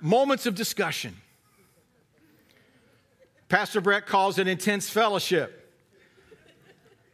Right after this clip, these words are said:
I call it what it really is, a fight. Now, my wife and I established the rules of engagement of conflict early in our marriage.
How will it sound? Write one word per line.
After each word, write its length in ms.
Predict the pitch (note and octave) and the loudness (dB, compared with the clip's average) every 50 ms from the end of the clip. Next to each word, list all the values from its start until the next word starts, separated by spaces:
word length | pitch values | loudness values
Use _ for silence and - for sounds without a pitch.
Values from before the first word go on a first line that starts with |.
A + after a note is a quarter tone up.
| _ _ | _ _
I 140 | - D#3 F#3 | 2 2 2
call 280 | - - G3 F#3+ F3+ | 4 4 4 4 4
it 100 | E3 C#3 | 2 2
what 160 | D#3 E3+ F3+ F3+ | 2 2 2 2
it 80 | F3+ F3+ | 2 2
really 320 | F3+ F#3 F#3+ F#3 F#3 G3 | 2 2 4 4 4 4
is, 260 | A#3 A3+ E3 B2 - - | 4 2 2 -2 -4 -6
a 40 | C#3+ | -6
fight. 480 | - - G3 G3 G3 E3+ C3 G#2+ - - - _ _ _ _ _ _ _ _ - _ _ - - A4+ - - - - - G4+ - - G4+ F#4 - - - - - - - - - - - - - - - - _ - - _ _ _ _ _ _ _ _ _ _ _ _ _ _ _ _ _ _ _ _ _ _ _ _ _ _ _ _ _ | -4 0 2 2 2 2 0 -4 -10 -16 -20 _ _ _ _ _ _ _ _ -20 _ _ -20 -20 -20 -20 -20 -20 -20 -20 -20 -20 -20 -20 -20 -20 -20 -20 -20 -20 -20 -20 -20 -20 -20 -20 -20 -20 -20 -20 -20 _ -20 -20 _ _ _ _ _ _ _ _ _ _ _ _ _ _ _ _ _ _ _ _ _ _ _ _ _ _ _ _ _
Now, 80 | - - | -2 2
my 140 | G3+ B3 C4 | 4 4 4
wife 320 | C4 C4 C4+ C#4 C4 - B3+ | 4 6 4 4 4 2 2
and 100 | A#3+ A#3+ | 2 2
I 100 | A#3 A3+ | 2 2
established 500 | G3+ - B3 C4 C4 B3+ A#3 A3 - - | 0 2 2 2 2 4 2 0 0 0
the 60 | G#3 | 2
rules 360 | F3+ G#3 C4 C#4+ D4 B3 F#3 | 4 4 4 4 4 4 2
of 120 | A#3+ A3 | 2 2
engagement 540 | A3 G#3 F#3+ B3 C4+ C4 A3+ E3 G3+ G#3+ G#3+ | 2 2 2 2 2 2 0 -2 0 0 0
of 80 | G3 - | 0 0
conflict 560 | - B3 B3+ B3+ B3 - - A#3 A3 - - - | 0 0 0 0 0 2 2 2 2 2 2 2
early 300 | B3 B3+ C4 A#3+ A3+ A3 | 2 4 4 4 4 4
in 60 | G#3+ | 4
our 140 | G#3 G3+ G3+ | 4 2 4
marriage. 720 | G#3 G#3+ G#3 F#3 D#3 B2+ - - - - - - - - | 4 2 4 4 2 0 -2 -6 -10 -12 -12 -12 -14 -18